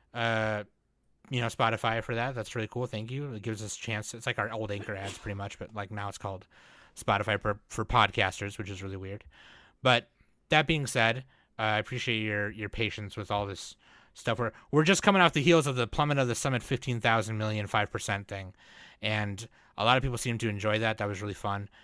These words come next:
Um, you can listen to that on both feeds, Anime Summit feed and Anime Plummet feed, so make sure you're following both. Okay? If you're following, so the cool thing about the Spotify for, for Podcasters thing is now it tells me how many Spotify users are following us on Spotify.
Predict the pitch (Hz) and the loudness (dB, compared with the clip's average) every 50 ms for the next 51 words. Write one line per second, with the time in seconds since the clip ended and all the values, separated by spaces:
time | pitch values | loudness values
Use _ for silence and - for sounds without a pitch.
0 | - - - _ - 101 101 104 110 113 - 131 131 127 117 - 135 123 - 135 | -20 -20 -20 _ -8 -6 -4 -2 -2 -4 -2 -2 -2 -2 -2 -2 -4 -2 0 2
1 | 120 113 107 107 95 107 107 117 123 - - - - _ _ _ _ - - 120 | 2 2 0 0 0 0 0 0 0 -4 -8 -16 -20 _ _ _ _ -6 -2 0
2 | 110 113 117 120 123 - - - _ - 117 110 110 110 104 - 113 110 107 - | 2 2 0 0 -4 -8 -10 -12 _ -8 -6 -4 -4 -4 -4 -4 -4 -6 -4 -4
3 | 113 110 104 101 107 104 104 104 101 104 - - 113 104 98 - - 113 107 - | -2 -2 -2 -2 -4 -4 -4 -6 -6 -6 -6 -6 -6 -6 -4 -4 -4 -4 -4 -4
4 | 107 104 104 - - 110 101 - 117 110 107 113 123 120 107 101 107 127 - - | -6 -6 -6 -4 -4 -4 -2 0 0 0 2 0 -2 -2 0 -2 -2 -2 -4 -10
5 | - _ - - - - - - _ - 110 - 123 117 123 127 - - - - | -20 _ -20 -20 -20 -20 -20 -14 _ -4 0 4 4 4 4 2 -4 -12 -18 -2
6 | - 156 147 - 233 233 214 - - 180 180 196 214 220 220 226 226 226 220 165 | 0 0 2 2 2 0 2 6 6 8 8 8 8 6 6 6 4 2 0 -2
7 | - _ _ _ _ _ _ _ - - - 185 165 143 135 151 143 127 - 277 | -6 _ _ _ _ _ _ _ -2 6 8 8 8 8 4 0 0 4 4 4
8 | 262 - 247 220 208 190 156 139 - 165 143 147 160 165 131 113 117 127 127 - | 6 6 4 4 4 4 2 2 4 4 6 6 6 4 4 4 0 0 0 -2
9 | - 127 110 - 107 107 - - 135 131 - 151 143 - - 156 160 175 180 - | -4 0 4 4 4 4 4 0 -2 -2 -2 -4 -4 -2 -2 -2 -2 -2 -6 -10
10 | - - - - - - - - - 139 135 135 135 131 123 131 139 131 135 156 | -16 -20 -20 -20 -20 -20 -20 -8 0 4 4 6 6 4 2 0 2 4 6 6
11 | 196 214 185 - 170 151 147 147 165 143 139 139 131 120 110 - - - 101 104 | 6 6 4 4 4 4 4 4 2 4 4 4 4 2 0 0 2 2 2 2
12 | 113 - - - 127 120 120 123 123 127 131 - _ _ _ _ - 127 131 135 | 2 -2 -2 0 0 2 2 2 0 -2 -4 -8 _ _ _ _ -2 0 2 2
13 | 135 139 147 131 127 101 101 - - 107 101 107 117 127 131 139 147 151 - _ | 4 2 2 2 2 0 0 2 2 2 4 4 2 0 -2 -2 -4 -6 -10 _
14 | _ _ _ _ _ _ 123 135 135 - - - 110 117 123 131 - - 165 160 | _ _ _ _ _ _ 0 0 0 0 0 0 0 2 0 0 2 2 2 2
15 | 165 - 180 175 175 190 196 | 2 2 2 2 2 0 -2